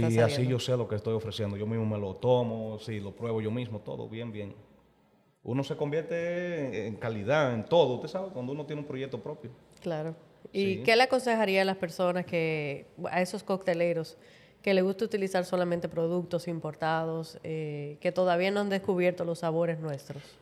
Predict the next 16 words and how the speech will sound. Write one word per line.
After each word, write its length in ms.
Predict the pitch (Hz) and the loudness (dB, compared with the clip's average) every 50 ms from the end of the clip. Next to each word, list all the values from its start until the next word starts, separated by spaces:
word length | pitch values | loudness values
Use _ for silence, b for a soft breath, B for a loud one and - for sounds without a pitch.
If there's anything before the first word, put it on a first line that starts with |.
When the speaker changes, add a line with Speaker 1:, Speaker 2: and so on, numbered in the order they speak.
| _ _ - | _ _ -4
Speaker 2:
Yo 140 | 98 123 151 | 2 4 6
le 80 | 160 151 | 8 8
voy 120 | 147 143 | 8 8
a 20 | 135 | 6
decir 240 | 123 - 113 101 95 | 4 2 -2 -4 -4
algo. 260 | 90 82 78 78 - - - _ _ _ _ _ _ _ _ _ _ _ _ _ _ _ | -4 -6 -10 -14 -18 -20 -20 _ _ _ _ _ _ _ _ _ _ _ _ _ _ _
No 360 | 104 107 117 127 151 165 170 | -4 2 6 6 6 6 6
hay 80 | 165 151 | 4 4
nada 280 | 151 156 170 170 165 151 | 2 2 2 2 2 2
mejor 280 | 143 139 143 135 135 | 2 0 0 -2 -2
que 60 | 135 | 0
un 80 | 131 123 | 0 2
ron 160 | 120 123 123 117 | 2 2 2 2
de 80 | 107 - | 0 0
caña 280 | - 117 117 110 107 | 0 0 0 0 0
nuestro 440 | 98 95 95 90 - - - - | -2 -4 -6 -8 -10 -14 -20 -20